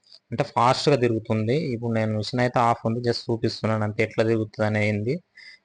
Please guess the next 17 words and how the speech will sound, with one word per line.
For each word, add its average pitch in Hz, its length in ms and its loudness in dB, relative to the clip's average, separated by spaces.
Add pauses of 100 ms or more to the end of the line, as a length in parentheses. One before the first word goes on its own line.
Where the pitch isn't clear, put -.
(180)
So - 180 -12
ఇంతకుముందు 139 520 0 (120)
మన 127 220 4
వీడియోలలో 131 560 4
కూడా 135 200 2
ఏకేఎస్ 123 480 0
ప్లస్ 120 340 0
అనే 131 200 2 (140)
నేను 117 280 0 (100)
already 117 360 2
వీడియో 117 320 2
చేయడం 113 320 0
అనేది 110 240 -6
జరిగింది. 110 440 -4 (380)
మీరు 113 200 0
అవి 113 120 2
చూడొచ్చు. 110 480 -2